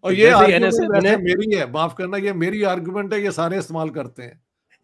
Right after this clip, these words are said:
Speaker 2: अच्छा,
Speaker 1: <laughs>
Speaker 2: और एनएसए बनते ही पलट गए, उल्टा
Speaker 1: हाँ,
Speaker 2: हो गए।
Speaker 1: यही मैं कह रहा हूँ ना, मेरी आर्गुमेंट्स हैं, गैरिजन स्टेट खत्म ही इस पे होती है कि आज
Speaker 2: हम्म।
Speaker 1: तक तुम ये जियो स्ट्रेटेजिक कर करके मिलिट्री इस्तेमाल करते रहे हो, इसको अब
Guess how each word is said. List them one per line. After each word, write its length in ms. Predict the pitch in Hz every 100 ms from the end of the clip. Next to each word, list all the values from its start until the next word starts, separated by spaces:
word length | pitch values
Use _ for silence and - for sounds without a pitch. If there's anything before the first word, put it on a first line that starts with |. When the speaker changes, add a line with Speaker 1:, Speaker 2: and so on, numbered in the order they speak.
| - _
Speaker 2:
अच्छा, 320 | - 170 -
Speaker 1:
<laughs> 340 | 160 _ - 226
Speaker 2:
और 140 | 233
एनएसए 420 | 208 208 220 254
बनते 280 | 220 202 190
ही 60 | 214
पलट 300 | 208 170 165
गए, 180 | 156 135 _ _ 320 370
उल्टा 160 | 349 170
Speaker 1:
हाँ, 120 | 170
Speaker 2:
हो 100 | 143
गए। 160 | 131 139 _ -
Speaker 1:
यही 220 | 190 240
मैं 180 | 226 214
कह 160 | 190 180
रहा 100 | 196
हूँ 80 |
ना, 100 | 226
मेरी 360 | 240 180 202 233
आर्गुमेंट्स 680 | 180 180 180 196 202 175 185
हैं, 420 | 190 196 170 143 _ _ _ _ _ -
गैरिजन 480 | 208 175 180 180 208
स्टेट 380 | - 175 196
खत्म 360 | - - 220 240
ही 60 | 247
इस 120 | -
पे 120 | 190
होती 340 | 165 120 139
है 160 | 123 - _ _ _ _ -
कि 60 |
आज 320 | 190 180 170 185
Speaker 2:
हम्म। 100 | -
Speaker 1:
तक 140 | 214
तुम 320 | 170 - 190
ये 200 | 185 190
जियो 280 | 131 151 185
स्ट्रेटेजिक 680 | 185 175 160 165 170 156 -
कर 160 | 156 160
करके 420 | 170 165 165 170
मिलिट्री 440 | 151 147 147 180
इस्तेमाल 380 | 170 151 143 156
करते 360 | 156 135 170 165
रहे 140 | 170
हो, 260 | 180 208 - _ _ -
इसको 400 | 170 - 208 220
अब 380 | - 180 190